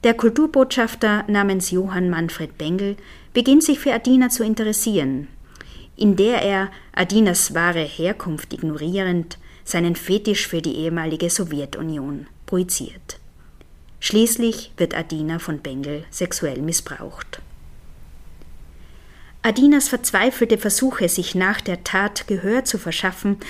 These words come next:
bleiben unerwidert. In Folge flieht Adina Richtung Norden und strandet in Helsinki. Dort lernt sie den empathischen estnischen Professor und E-U-Abgeordneten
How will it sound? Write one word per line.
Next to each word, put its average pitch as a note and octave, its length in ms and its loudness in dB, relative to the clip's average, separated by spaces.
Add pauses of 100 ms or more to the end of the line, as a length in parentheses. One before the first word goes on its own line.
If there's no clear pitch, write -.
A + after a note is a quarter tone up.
(180)
bleiben F#3 280 4
unerwidert. F3 840 0 (800)
In A3+ 160 8
Folge A#3 540 6
flieht A#3+ 420 2
Adina G3 480 2
Richtung F3 400 -2
Norden F3+ 520 0 (260)
und F#3+ 160 0
strandet D#3 720 -6
in G3+ 120 2
Helsinki. D3+ 840 -6 (1600)
Dort B3+ 400 2
lernt A#3+ 260 4
sie A#3+ 140 -2
den G3+ 120 0
empathischen F#3+ 760 -4
estnischen F#3 500 -4
Professor D#3+ 580 -6
und F3 240 -6
E-U-Abgeordneten F#3+ 1400 -4